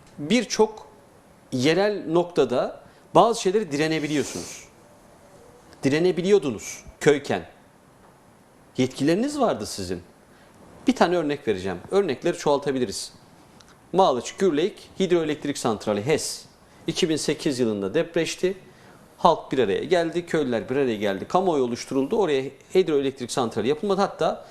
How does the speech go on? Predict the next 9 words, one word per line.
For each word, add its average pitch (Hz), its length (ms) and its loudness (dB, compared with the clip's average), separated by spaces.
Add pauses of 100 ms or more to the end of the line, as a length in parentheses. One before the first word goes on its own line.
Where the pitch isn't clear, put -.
(260)
bir 208 120 4
takım 131 320 0
yerlerde 120 480 -2
de, 196 180 0 (1300)
e, 107 320 -2
sit - 220 -2
alanları 120 360 2
ilan 107 280 -2
edildi. 104 420 0